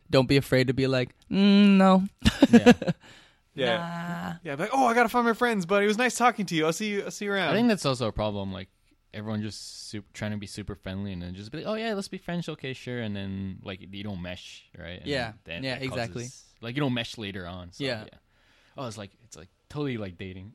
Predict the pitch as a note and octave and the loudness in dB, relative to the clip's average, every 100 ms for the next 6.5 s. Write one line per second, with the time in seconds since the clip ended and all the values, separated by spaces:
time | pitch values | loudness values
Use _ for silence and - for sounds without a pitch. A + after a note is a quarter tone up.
0 | E3+ - G#3 F#3+ - C#3 C#3+ B3 D4 A2+ | -2 0 2 2 2 2 0 -2 -4 -4
1 | B2+ D3+ G#2+ G2 G2 - A#2 C#3+ F3 - | -6 -4 -6 -8 -12 -18 -14 -8 -6 -4
2 | G#3+ A#3+ - - - G3+ A3+ A3 A3+ A3 | -2 -2 -2 -6 -10 -6 -4 -4 0 0
3 | - F3 F#3+ F#3 - - _ _ _ - | 0 0 2 2 -2 -18 _ _ _ 0
4 | E3 - - F3+ - G3+ G#3+ G#3+ F#3 E3+ | 0 0 -6 -6 -2 -2 0 -2 0 0
5 | D3 A#2+ C3 A2+ - _ _ _ D3+ - | 0 -2 -2 -2 -6 _ _ _ -4 -2
6 | D#3+ F3 F3 D3+ C3+ | -4 -2 -2 -2 -4